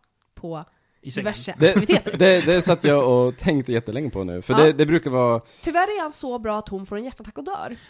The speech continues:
Speaker 2: Aj då.
Speaker 1: Mm.
Speaker 3: Jag trodde hon skulle typ så här börja brinna. <laughs>
Speaker 1: Nej, och han blir jättedeprimerad och dessutom fångad av polisen. Så börjar det med att han då får göra ett samarbete ihop med polisen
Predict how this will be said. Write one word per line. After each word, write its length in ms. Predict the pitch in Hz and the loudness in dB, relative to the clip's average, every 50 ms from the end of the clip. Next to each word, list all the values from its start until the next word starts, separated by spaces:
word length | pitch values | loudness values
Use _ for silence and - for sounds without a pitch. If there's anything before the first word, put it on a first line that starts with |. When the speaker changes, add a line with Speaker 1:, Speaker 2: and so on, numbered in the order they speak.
| - _ | -20 _
Speaker 2:
Aj 380 | _ 180 196 185 175 160 151 151 | _ -10 -8 -8 -8 -10 -10 -10
då. 180 | 117 147 139 - - - - - - - | -8 -10 -10 -10 -12 -16 -18 -18 -16 -12
Speaker 1:
Mm. 140 | 285 262 226 | -10 -6 0
Speaker 3:
Jag 100 | 175 147 | 0 0
trodde 160 | - 190 180 190 | 0 2 0 0
hon 60 | 170 | 0
skulle 200 | - - 143 127 | 0 -2 -2 0
typ 200 | 127 120 110 107 | 0 -2 -2 -2
så 60 | 113 | -4
här 160 | 110 107 104 | -4 -4 -4
börja 420 | 90 - 120 113 104 120 123 120 104 | -8 -10 -16 -8 -4 -4 -4 -2 -4
brinna. 400 | 101 123 120 110 101 117 - 120 127 | -4 -6 -6 -6 -6 -8 -8 -8 -8
<laughs> 120 | - - 262 | -6 -6 -6
Speaker 1:
Nej, 340 | 254 240 240 226 226 247 - - - - | -4 -4 -4 -4 -6 -8 -12 -16 -8 -6
och 100 | 277 285 | -4 0
han 220 | 294 302 311 302 | 0 0 -2 -2
blir 260 | 269 269 262 254 - - | -6 -6 -8 -8 -8 -8
jättedeprimerad 920 | 226 240 277 - - 240 240 - 240 254 285 311 339 330 339 339 330 330 _ | -6 -6 -6 -6 -4 -8 -6 -6 -4 -6 -4 -2 -2 -2 -2 -4 -6 -6 _
och 160 | - - - _ | -12 -12 -10 _
dessutom 340 | 226 220 - 214 196 190 202 | -12 -10 -10 -8 -10 -10 -8
fångad 240 | - 226 202 185 | -8 -10 -10 -10
av 40 | 185 | -10
polisen. 440 | 190 - 262 311 311 254 - 208 202 | -12 -10 -10 -10 -10 -10 -12 -12 -12
Så 200 | 220 233 - 254 | -12 -14 -16 -14
börjar 220 | 240 247 277 240 | -10 -8 -6 -6
det 60 | 214 208 | -6 -8
med 100 | 202 190 | -10 -12
att 100 | - - | -12 -12
han 180 | 202 190 196 | -12 -10 -10
då 160 | 185 175 175 175 | -8 -10 -10 -10
får 320 | - - - - 185 180 | -12 -20 -14 -12 -10 -10
göra 200 | 180 214 214 180 | -8 -8 -8 -8
ett 120 | 165 - - | -10 -12 -10
samarbete 720 | - 302 269 226 208 208 220 254 302 302 294 _ - 269 | -8 -8 -8 -8 -8 -12 -12 -10 -10 -10 -10 _ -8 -8
ihop 340 | 240 196 208 196 190 _ | -8 -6 -8 -10 -10 _
med 200 | - 175 175 - | -14 -16 -16 -12
polisen 680 | - - 277 311 330 294 - - - - 180 127 160 175 | -10 -8 -8 -6 -6 -8 -10 -10 -8 -8 -8 -8 -8 -12